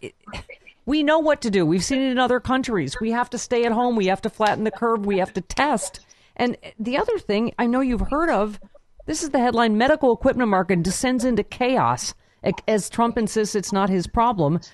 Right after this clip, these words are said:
Trump is still refusing to use the Defense Production Act to force private businesses to make badly needed medical equipment. It's created a massive problem for, for the states.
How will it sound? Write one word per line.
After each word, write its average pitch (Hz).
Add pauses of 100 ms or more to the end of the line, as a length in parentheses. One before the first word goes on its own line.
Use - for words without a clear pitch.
(120)
Trump 240
is 247
still 285
refusing 254
to 208
use 185
the 180
Defense 190
Production 202
Act 139 (320)
to 196
force 214
private -
businesses 208
to 196
make 170
badly 208
needed 165
medical 160
equipment. 220 (280)
It's -
created 208
a -
massive 190
problem 156
for, 165
for -
the 156
states. -